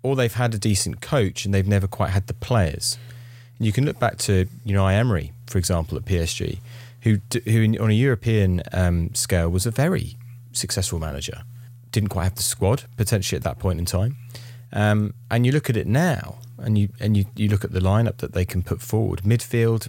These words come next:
I'm still not convinced, but yeah, defensively and, and in an attacking sense, they look, they look very, very strong. Um, and, and,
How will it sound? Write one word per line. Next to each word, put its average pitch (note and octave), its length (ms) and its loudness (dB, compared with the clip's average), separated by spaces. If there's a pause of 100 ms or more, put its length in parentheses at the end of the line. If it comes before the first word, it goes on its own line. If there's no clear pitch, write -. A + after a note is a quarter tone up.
(100)
I'm G2 160 0
still A2 240 2
not F#2+ 140 2
convinced, F2+ 560 0
but F2+ 120 -2
yeah, G#2 280 0
defensively G2+ 800 0 (380)
and, A2 340 2 (120)
and G#2 240 4
in G2 120 4
an F#2+ 100 4
attacking F#2+ 480 0
sense, F2+ 340 0
they F2+ 140 0
look, F2 140 -2 (160)
they F#2+ 140 2
look F#2 180 0
very, F2+ 200 2
very E2 220 -2
strong. - 420 0 (600)
Um, G2+ 420 2 (1000)
and, B2+ 180 -2
and, B2+ 120 -4